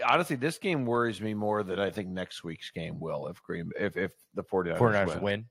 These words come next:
Speaker 1: So whether they're home against Detroit, which I think they match up with very, very well, or Tampa, who I give no shot to beat the forty-niners.
Speaker 2: None.
Speaker 1: Uh, this game worries me more than, than that one does.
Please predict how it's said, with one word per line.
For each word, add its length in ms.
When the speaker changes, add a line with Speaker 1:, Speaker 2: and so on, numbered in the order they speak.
Speaker 1:
So 140
whether 240
they're 140
home 200
against 280
Detroit, 560
which 200
I 80
think 200
they 80
match 260
up 100
with 120
very, 360
very 220
well, 200
or 100
Tampa, 420
who 100
I 40
give 140
no 280
shot 320
to 60
beat 160
the 80
forty-niners. 640
Speaker 2:
None. 340
Speaker 1:
Uh, 600
this 240
game 260
worries 400
me 140
more 300
than, 300
than 220
that 220
one 160
does. 420